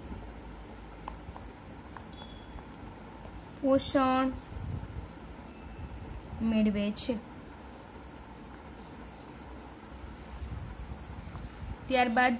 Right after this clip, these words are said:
પરોપજીવીમાં બીજો મુદ્દો, તે યજમાન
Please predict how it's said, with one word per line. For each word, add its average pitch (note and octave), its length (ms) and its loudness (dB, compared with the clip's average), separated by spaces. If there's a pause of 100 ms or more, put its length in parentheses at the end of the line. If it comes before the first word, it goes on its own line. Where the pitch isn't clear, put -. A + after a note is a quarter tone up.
(160)
પરોપજીવીમાં D4 880 10
બીજો B3+ 260 8 (120)
મુદ્દો, A#3+ 260 8 (240)
તે D#4+ 120 12 (2000)
યજમાન C4+ 680 12